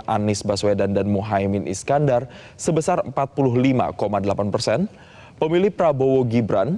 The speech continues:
dua puluh delapan koma empat persen, dan pemilih Ganjar Mahfud tiga puluh tujuh koma satu persen. Hendro menyebut masyarakat yang tidak percaya pemilu bebas intervensi tergolong cukup besar, sehingga menjadi tanggung jawab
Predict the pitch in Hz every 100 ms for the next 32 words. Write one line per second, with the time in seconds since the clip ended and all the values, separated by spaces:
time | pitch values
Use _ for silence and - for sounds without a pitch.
0 | 247 127 113 - 107 101 92 101 98 95
1 | 98 98 - 143 156 120 147 - - -
2 | 101 95 104 107 107 101 117 104 104 101
3 | 101 113 - 147 - - 101 95 117 107
4 | 131 120 107 107 - 101 98 98 107 98
5 | 104 104 - - - - - - - -
6 | 120 127 151 160 165 202 180 165 151 139
7 | 131 135 123 123 123 123 92 113 127 113
8 | 104 110 123 139 104 95 98 98 98 95
9 | 104 98 131 170 - 104 104 98 104 -
10 | - 101 95 95 156 - - - - 90
11 | 87 92 101 101 98 98 - 175 175 175
12 | 156 123 107